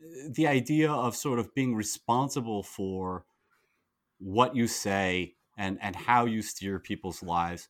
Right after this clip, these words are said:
whether in relationships or as a teacher, um, and the way your words sort of impact people, especially children, is a, a topic that,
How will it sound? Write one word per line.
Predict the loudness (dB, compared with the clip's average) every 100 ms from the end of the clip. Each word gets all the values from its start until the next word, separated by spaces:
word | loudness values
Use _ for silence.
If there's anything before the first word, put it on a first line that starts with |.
| _ _
whether | -4 -2 -2
in | -4
relationships | -4 -2 -2 -2 -4 -4 -4 -4 -6
or | -8
as | -6 -6
a | -10
teacher, | -6 -6 -6 -8 -10 -12 _ _ _ -4
um, | 0 0 -2 -6 -10 _ _ _ _
and | 0 2 2
the | -2
way | 0 2 2
your | 2 0 -2
words | -2 -2 -2 -2 -4 -10 -14 -16 _ _ _ _ _ _ -14
sort | -4 -4
of | -4
impact | 0 0 2 2 2 -4 -16 -16 _ _ _
people, | -6 -6 -6 -8
especially | -2 -2 -2 -4
children, | -4 -6 -6 -8 -12 -16 _ _ -2
is | -2 0
a, | 0 0 -2 -6 -10 -10
a |
topic | -10 0 2 4 0 -2 -8
that, | -8 -6